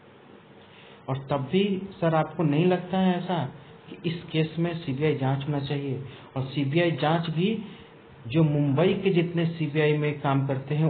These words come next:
उनसे बिल्कुल नहीं कराया जाए, जो बाहर के हैं और सुप्रीम कोर्ट का या आपके अंडर में जो सिर्फ आपको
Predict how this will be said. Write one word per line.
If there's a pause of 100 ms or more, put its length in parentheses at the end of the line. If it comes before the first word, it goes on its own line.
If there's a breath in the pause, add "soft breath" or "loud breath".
उनसे (180)
बिल्कुल
नहीं
कराया
जाए, (1000 loud breath)
जो
बाहर (100)
के
हैं (100)
और
सुप्रीम
कोर्ट (120)
का
या (100)
आपके
अंडर
में
जो
सिर्फ
आपको